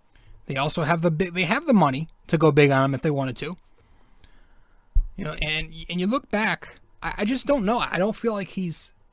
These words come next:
his future is secure here. Just looking at all the telltale signs, and, and you're also looking back at his career up to this point.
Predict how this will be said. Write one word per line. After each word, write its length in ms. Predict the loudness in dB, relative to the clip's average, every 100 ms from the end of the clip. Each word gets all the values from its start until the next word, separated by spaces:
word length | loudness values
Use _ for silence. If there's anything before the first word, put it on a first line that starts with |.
| -6
his 200 | -4 -2
future 340 | -2 -2 -2
is 100 | -2
secure 360 | -4 -6 -4 -4
here. 300 | -6 -12 -10 -12 -12 _ _ _ _ _ _
Just 200 | -8 -2
looking 200 | -2 0
at 40 |
all 140 | 0 0
the 80 | -2
telltale 460 | -4 -4 -4 -6
signs, 360 | -6 -6 -4 -6
and, 120 | -8
and 180 | -8 -8
you're 100 | -8
also 280 | -8 -8 -8
looking 260 | -6 -6
back 300 | -4 -6 -4
at 140 | -8 -6
his 340 | -8 -8 -12 -18 -20 -20 -4
career 380 | 2 6 6
up 120 | 4 2
to 100 | 0
this 160 | 0
point. 340 | -2 -4 -4